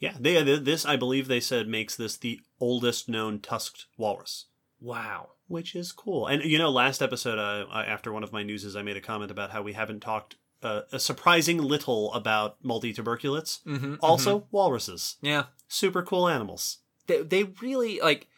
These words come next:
Speaker 2: <laughs> walruses are so much more intense and big and weird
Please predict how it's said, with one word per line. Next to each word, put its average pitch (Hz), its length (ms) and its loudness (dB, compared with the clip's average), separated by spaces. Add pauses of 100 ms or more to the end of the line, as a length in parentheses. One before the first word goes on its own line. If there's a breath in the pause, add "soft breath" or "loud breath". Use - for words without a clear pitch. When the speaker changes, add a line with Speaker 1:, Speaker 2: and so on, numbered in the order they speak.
(260 loud breath)
Speaker 2:
<laughs> - 380 -10
walruses 196 1120 4 (360)
are 139 640 6 (360)
so 175 420 4
much 185 280 0
more 165 240 2
intense 135 800 -2 (100)
and 127 380 -2
big 127 480 2 (160)
and 117 580 0
weird 110 800 0